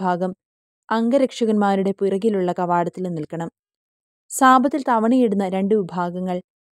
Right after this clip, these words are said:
ആയുധമേന്തി കർത്താവിന്റെ ആലയത്തിൽ എപ്പോഴും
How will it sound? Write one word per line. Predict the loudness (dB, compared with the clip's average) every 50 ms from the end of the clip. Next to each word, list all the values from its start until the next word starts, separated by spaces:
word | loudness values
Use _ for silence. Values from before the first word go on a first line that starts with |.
| _ _ _ _ -2
ആയുധമേന്തി | 0 0 0 0 0 0 2 2 2 2 0 2 2 0 0 0 _ _ _ -6
കർത്താവിന്റെ | -6 -4 -2 -2 -2 0 0 2 2 2
ആലയത്തിൽ | 2 0 0 -2 -2 -2 -4 -4 -6 -10 -10 -8
എപ്പോഴും | -10 -10 -10 -6 -4 -4 -2 -2 -2 -2 -4